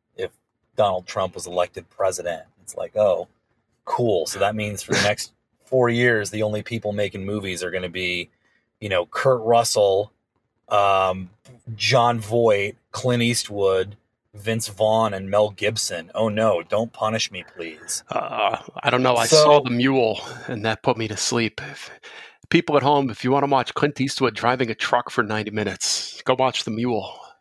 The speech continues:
Speaker 1: Man, I, that actually sounds really good to me. Uh, but yeah, I think, first of all, there's more of it than you think.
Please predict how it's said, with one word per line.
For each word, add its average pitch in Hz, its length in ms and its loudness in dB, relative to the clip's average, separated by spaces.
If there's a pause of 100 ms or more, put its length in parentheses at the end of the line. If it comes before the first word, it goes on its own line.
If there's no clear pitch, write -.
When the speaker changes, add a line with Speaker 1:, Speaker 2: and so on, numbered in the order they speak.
(300)
Speaker 1:
Man, 101 220 -2
I, 90 140 -4 (240)
that 113 180 6
actually 113 300 0
sounds 101 300 0
really 95 160 -8
good 92 180 -6
to 90 60 -14
me. 87 240 -10 (380)
Uh, 107 680 6 (420)
but 175 220 6
yeah, 202 280 6
I 165 140 6
think, 202 260 0
first 196 300 2
of 175 80 0
all, 165 220 8
there's 135 220 0
more 131 380 4
of 139 120 2
it 120 160 2
than 113 180 -2
you 101 100 -6
think. 120 540 -4